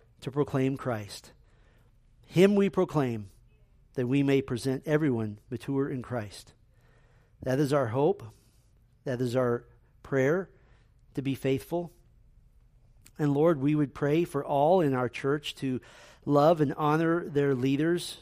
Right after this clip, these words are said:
because that is called for and because that is good and that is healthy. I pray for our leadership, Lord. Any areas in which we need to be convicted and changed. Any areas in which we need to repent.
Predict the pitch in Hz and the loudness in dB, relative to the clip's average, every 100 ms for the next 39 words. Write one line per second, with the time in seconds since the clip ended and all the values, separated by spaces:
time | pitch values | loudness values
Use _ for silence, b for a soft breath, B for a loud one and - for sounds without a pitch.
0 | - 135 - 139 120 135 127 117 - - | -10 -8 -2 -2 0 0 0 -4 -8 -6
1 | 131 143 - 160 165 135 117 127 113 123 | -2 -2 -2 -2 -2 -2 -4 -6 -4 -4
2 | 120 101 123 127 143 131 110 107 - 123 | -6 -6 -4 -2 -2 -4 -6 -8 -8 -8
3 | - 160 - b b b b b b b | -6 -10 -10 b b b b b b b
4 | b b b b b b 143 139 156 156 | b b b b b b -4 0 2 2
5 | 170 151 147 156 175 - 151 - 127 135 | 4 4 4 2 2 0 -2 -2 -2 -2
6 | 135 - - _ _ _ _ _ - _ | -2 -6 -20 _ _ _ _ _ -20 _
7 | _ _ _ _ _ - 165 170 165 180 | _ _ _ _ _ -4 2 6 8 8
8 | 160 131 - 165 127 151 147 151 165 147 | 6 4 0 -4 -2 -4 -2 -2 0 0
9 | 147 139 139 123 165 - 123 110 - _ | -2 -2 -2 0 0 0 -4 -6 -20 _
10 | _ 139 131 165 165 160 131 - - - | _ -6 -4 -2 -2 -2 -4 -8 -18 -20
11 | _ _ _ _ _ _ _ _ _ _ | _ _ _ _ _ _ _ _ _ _
12 | _ _ _ 165 175 170 185 170 123 151 | _ _ _ 2 6 8 8 6 4 -2
13 | 143 156 165 170 180 160 147 143 165 220 | -2 -2 0 2 2 2 2 2 2 0
14 | - - | 0 -10